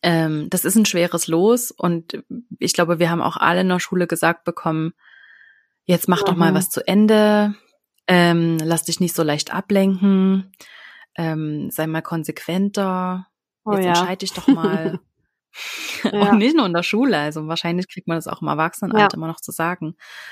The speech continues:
Speaker 1: Aber es gibt ein ganz wunderbares Video von der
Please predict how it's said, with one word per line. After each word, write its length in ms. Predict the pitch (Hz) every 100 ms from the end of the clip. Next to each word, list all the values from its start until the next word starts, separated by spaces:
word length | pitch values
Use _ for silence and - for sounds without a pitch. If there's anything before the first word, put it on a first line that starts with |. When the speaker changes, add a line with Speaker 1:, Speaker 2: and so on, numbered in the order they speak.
| - -
Speaker 1:
Aber 160 | 175
es 140 | 175 -
gibt 220 | 185 -
ein 240 | 165 175
ganz 400 | 170 180 190 - - _ _ - - -
wunderbares 880 | 165 190 233 240 208 175 170 175 -
Video 440 | 175 175 165 156
von 260 | 156 165 156
der 320 | 160 156 156